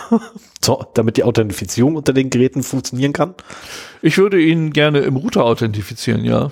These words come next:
Speaker 2: Also das, das wäre zum Beispiel so eine Möglichkeit. Das geht ja über mac-Adressenfilter
Speaker 1: Mhm.
Speaker 2: und so weiter, kann man das machen. Ist mir auch zu blöd, mache ich auch nicht.
Speaker 1: Was? Du hast
Speaker 2: Ähm,
Speaker 1: keinen mac-Filter? Ich auch nicht.
Speaker 2: Nee,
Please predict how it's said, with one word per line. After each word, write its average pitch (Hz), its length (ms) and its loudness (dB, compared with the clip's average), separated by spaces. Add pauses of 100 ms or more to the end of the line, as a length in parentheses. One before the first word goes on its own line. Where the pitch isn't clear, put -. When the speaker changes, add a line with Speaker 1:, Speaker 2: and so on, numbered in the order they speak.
Speaker 2:
Also 120 260 0
das, 123 220 -2
das - 260 -2
wäre 131 140 4
zum 131 160 -4
Beispiel 127 340 0
so 123 160 -2
eine 117 400 -2
Möglichkeit. 123 580 -4
Das - 140 -2
geht 143 220 2
ja 135 100 4
über 113 180 2
mac-Adressenfilter 120 1000 2
Speaker 1:
Mhm. 107 80 2
Speaker 2:
und 104 100 -2
so 107 120 -4
weiter, 107 420 2
kann - 140 -4
man 107 100 2
das 104 140 -4
machen. 113 340 -2 (240)
Ist - 160 -2
mir 120 80 4
auch 101 160 0
zu 123 140 -2
blöd, 110 340 2
mache 104 200 -2
ich 101 140 -4
auch - 260 -2
nicht. 117 320 0 (680)
Speaker 1:
Was? 202 240 0
Du 127 80 2
hast 110 140 4
Speaker 2:
Ähm, 110 60 0
Speaker 1:
keinen 247 200 -2
mac-Filter? 143 460 0
Ich 87 120 -4
auch - 100 -6
nicht. 71 180 -12
Speaker 2:
Nee, - 280 0